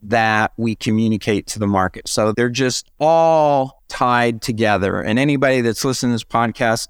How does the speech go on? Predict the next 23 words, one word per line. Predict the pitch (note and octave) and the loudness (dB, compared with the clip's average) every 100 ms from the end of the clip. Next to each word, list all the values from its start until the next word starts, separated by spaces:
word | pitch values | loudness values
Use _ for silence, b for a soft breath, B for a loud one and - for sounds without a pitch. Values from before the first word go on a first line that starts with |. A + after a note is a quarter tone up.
| - | -4
we | A2 | 0
always | A2+ A#2+ A#2+ | 2 2 0
talk | - A#2 A2 | -2 0 0
about | A2 A2+ G2+ | 0 2 2
opposite | A2 - A2+ | 0 -2 -4
sides | - G#2+ A2 G#2+ | -2 0 0 0
of | G#2 | -4
the | G#2 | -4
same | - A2 | -2 -2
coin | G2+ - C#3 C3+ C3 B2+ A#2+ - | -4 -4 -2 0 0 0 -2 -4
and | G#2+ G#2+ G#2 G2+ G2+ G2+ - | -4 -2 0 0 0 -2 -6
how | - - B2+ B2+ | -10 -2 2 2
these | A#2+ - | 0 -2
things | A#2+ A2 G#2 - _ | -2 -2 -2 -8 _
all | A#2 A#2 A#2+ A#2 A2+ - _ - | 0 2 2 2 -2 -6 _ -4
fit | D3+ | -4
together | - A#2+ A2 A2 G#2+ A2 G#2+ A2+ - _ - | -2 -4 0 2 2 0 0 -2 -10 _ -2
and | G#2 G#2 G2+ G2+ G2 G2 - - - | 0 2 2 2 0 -2 -6 -18 -6
can | C#3 C3 | -2 0
never | D#3 D#3 C3 | 0 0 0
really | A#2+ B2 A#2 | 2 2 0
be | G2+ G#2+ G2+ | 0 -2 0
discussed | G2 - - - A2+ G#2 G2 - - - | -2 -2 -4 -2 0 2 2 -2 -6 -8